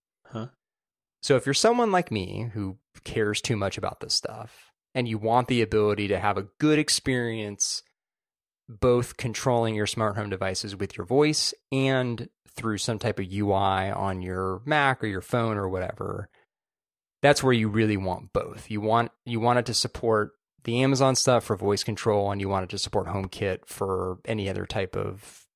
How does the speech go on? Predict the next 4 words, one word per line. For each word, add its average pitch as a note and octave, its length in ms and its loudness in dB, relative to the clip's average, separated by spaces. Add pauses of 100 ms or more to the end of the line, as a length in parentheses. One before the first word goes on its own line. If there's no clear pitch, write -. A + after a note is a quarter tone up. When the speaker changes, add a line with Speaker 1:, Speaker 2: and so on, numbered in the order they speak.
(360)
Speaker 2:
on-screen G2 680 0
interaction. - 720 -10 (1080)
And G#2+ 180 -4
so F#2 520 0